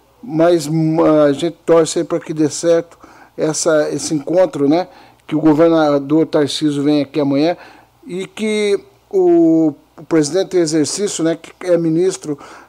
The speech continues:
da Indústria, é um ministro importante, além de ser vice-presidente da República, vai estar prestigiando e com certeza Iracemápolis vai ter na mídia essa semana muito fortemente, é um momento importante para o nosso município.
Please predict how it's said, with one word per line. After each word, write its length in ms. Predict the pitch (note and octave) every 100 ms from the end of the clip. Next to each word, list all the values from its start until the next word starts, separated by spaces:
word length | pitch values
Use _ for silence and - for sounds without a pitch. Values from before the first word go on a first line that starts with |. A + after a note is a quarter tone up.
| _
da 160 | D#3+
Indústria, 680 | D#3+ D3 F3 G3+ - E3 D3
é 140 | D3 D#3
um 100 | E3
ministro 420 | E3+ E3+ - D#3+
importante, 640 | C#3+ D#3 C#3 D#3+ F#3 F3+
além 260 | D3+ D3+ D#3+
de 80 | -
ser 120 | D3
vice-presidente 560 | D3+ C#3+ - C#3 C#3+
da 80 | C#3+
República, 560 | C3+ C3+ D3+ F3 D#3+ - - - -
vai 140 | D#3 D#3+
estar 240 | D3+ E3
prestigiando 680 | D3+ D#3+ - D#3 C3+ G3 G3+ - -
e 60 | -
com 160 | G#3
certeza 460 | G#3 G#3 - F#3+ F#3+
Iracemápolis 560 | F#3+ F3 F3+ F3 E3+ E3+
vai 120 | E3+
ter 160 | F3+
na 140 | E3+ E3
mídia 320 | D3+ D#3+ D#3
essa 220 | D3 D#3
semana 480 | - C#3 C#3+ E3 D#3+ - - -
muito 220 | D#3+ D#3
fortemente, 640 | E3 D3+ - C#3+ E3 E3 D#3+
é 40 |
um 40 |
momento 460 | E3 D#3+ E3 D#3 F3
importante 580 | D3+ E3+ D3+ E3+ E3 -
para 160 | E3
o 40 | D#3
nosso 320 | D#3 C#3+ -
município. 600 | D3 C3+ - C3 A2+